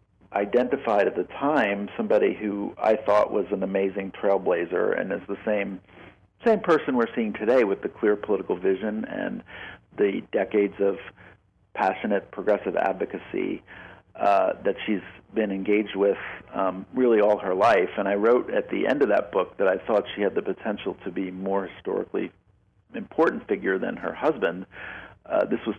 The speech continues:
twenty years ago, and I wasn't, I wasn't planning anybody's presidential campaign, but those are the qualities I saw her in, saw in her then, and I wrote that,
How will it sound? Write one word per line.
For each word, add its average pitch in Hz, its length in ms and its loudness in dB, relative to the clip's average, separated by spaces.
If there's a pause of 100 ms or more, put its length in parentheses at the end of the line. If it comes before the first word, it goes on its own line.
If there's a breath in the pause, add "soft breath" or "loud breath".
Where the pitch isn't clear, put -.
twenty 104 220 -2
years 131 240 0
ago, 95 400 4 (400 loud breath)
and 107 160 0
I 104 40 2
wasn't, 110 380 2 (400)
I 147 100 6
wasn't 117 260 2
planning 110 340 0
anybody's 101 400 0
presidential 113 500 2
campaign, 90 480 -2
but 90 120 -6
those 104 180 2
are - 40 -12
the 98 80 -2
qualities 92 540 0
I 90 200 0
saw - 180 0
her 95 200 -2
in, 87 280 -6
saw 95 180 2 (180)
in 87 220 -8
her 85 260 -4
then, 92 400 0
and 87 120 -4
I 90 60 -4
wrote 113 420 0
that, 82 380 2